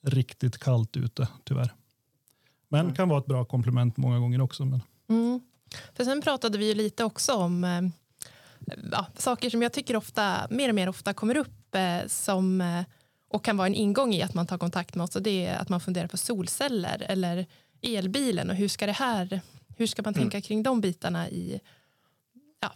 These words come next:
Speaker 3: kopplat till sitt hus eller sitt, eh, sitt köp av hus? Visst hade ni också
Speaker 2: Mm.
Speaker 3: funderat lite på solceller?
Speaker 2: Jo, jo, men man vill ju liksom ställa de här olika sakerna mot varandra. Just nu pratas ju väldigt mycket om att solceller är så effektivt och att de är så bra. Och, att,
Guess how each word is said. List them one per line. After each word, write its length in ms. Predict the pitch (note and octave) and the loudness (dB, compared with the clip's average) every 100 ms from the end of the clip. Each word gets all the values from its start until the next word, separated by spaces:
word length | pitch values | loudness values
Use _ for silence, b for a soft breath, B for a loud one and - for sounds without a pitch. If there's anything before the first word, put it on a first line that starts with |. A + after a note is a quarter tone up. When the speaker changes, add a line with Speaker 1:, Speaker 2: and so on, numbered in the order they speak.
| - | -8
Speaker 3:
kopplat 400 | - G#3+ F#3 - | -4 -2 -2 -2
till 140 | F#3+ | -4
sitt 220 | - - | -4 -4
hus 240 | F3+ F3 - | -4 -4 -6
eller 160 | G3 | -6
sitt, 320 | F#3 - - F3+ | -4 -8 -8 -6
eh, 80 | - - - | -6 -8 -8
sitt 200 | - F#3+ | -6 -4
köp 260 | - F#3 - | -2 -4 -2
av 100 | F#3+ | -2
hus? 360 | G3+ G#3 - - B B _ _ - - | -2 -2 -4 -8 B B _ _ -10 -4
Visst 180 | A3+ | -2
hade 160 | A3+ A#3 | 0 0
ni 160 | B3+ A3 | 2 0
också 180 | - | 0
Speaker 2:
Mm. 100 | C4 | 0
Speaker 3:
funderat 280 | G#3+ F#3+ F#3+ | 2 0 0
lite 180 | F#3+ F#3+ | -4 -4
på 300 | - F3 F3+ - | -4 -4 -4 -8
solceller? 640 | - - F#3 - A#3+ F#3+ C#3 | -6 -4 -2 -2 -2 0 0
Speaker 2:
Jo, 120 | D3+ - _ _ _ - | 0 -2 _ _ _ 0
jo, 140 | E3 | 4
men 160 | F3 F3 | 6 6
man 140 | F3+ | 6
vill 200 | F3 E3+ | 6 6
ju 60 | E3+ | 4
liksom 360 | E3+ - D#3 | 4 2 0
ställa 420 | D3 E3+ D#3 C3+ C#3+ | 2 2 4 4 4
de 160 | E3+ | 4
här 120 | E3+ | 4
olika 400 | D3+ D3 A#2+ C3 | 4 4 2 2
sakerna 540 | B2+ C3 A2+ - A#2 A2+ | 2 4 2 2 0 4
mot 280 | A#2+ A2+ C#3+ | 2 2 2
varandra. 420 | D#3+ D3+ B2 A2+ | 2 2 2 2
Just 220 | C3 - | 2 2
nu 140 | C#3+ | 0
pratas 460 | C#3+ E3 C3+ B2 - | 2 2 2 0 2
ju 60 | D3+ | 2
väldigt 280 | D#3+ C#3+ | 2 2
mycket 220 | C#3+ C3 B2+ | 0 0 2
om 100 | A#2+ | 0
att 120 | A#2+ | 0
solceller 600 | - B2 A#2 - G#2+ A2+ | -2 -4 -4 -2 0 0
är 120 | A2+ | 0
så 140 | A2+ | 0
effektivt 840 | - B2 - A#2 - B2 B2 A#2 - | -2 -4 -4 -4 0 2 2 0 -2
och 80 | A#2+ | -2
att 120 | - | 0
de 160 | A#2+ A2+ | 0 0
är 60 | |
så 140 | - G#2+ | 0 -2
bra. 460 | G#2+ A2+ A2 A2 | 0 2 4 2
Och, 180 | A2+ | 2
att, 80 | A2+ | 0